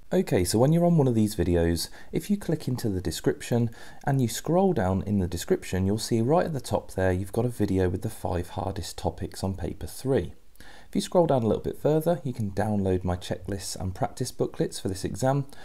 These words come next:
Just below that, you'll have the whole series. Obviously, at the moment, this is the first one coming out, so it's not quite filled in yet, but you'll have the whole series of questions that I'm gonna be uploading in the lead up to the exam.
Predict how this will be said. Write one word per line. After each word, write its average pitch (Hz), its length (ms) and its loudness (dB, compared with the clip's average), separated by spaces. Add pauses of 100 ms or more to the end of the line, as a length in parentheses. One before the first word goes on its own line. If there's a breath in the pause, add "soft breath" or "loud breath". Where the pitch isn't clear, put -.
(220 loud breath)
Just - 240 0
below 117 240 6
that, 101 260 2
you'll 107 140 -2
have 107 240 -8
the 95 80 -6
whole 143 320 2
series. 101 760 2
Obviously, 90 380 -6
at - 160 -8
the 90 80 -2
moment, 120 400 4
this - 180 -6
is 104 80 -4
the 95 100 0
first 95 440 0
one 107 140 2
coming 87 280 -2
out, 92 220 0
so - 80 -6
it's - 140 -6
not 110 140 -2
quite - 280 -4
filled 90 280 0
in 85 160 0
yet, 139 400 -2 (200 loud breath)
but 180 60 4
you'll 165 100 6
have 160 160 0
the 135 60 -2
whole 127 260 2
series 107 580 2
of 87 140 -10
questions 127 560 -2
that - 80 -6
I'm 107 60 -4
gonna 107 120 -2
be 107 120 2
uploading 90 480 0
in 90 100 2
the 92 100 0
lead 85 240 0
up - 80 -6
to - 120 -8
the 80 120 0
exam. 107 460 -2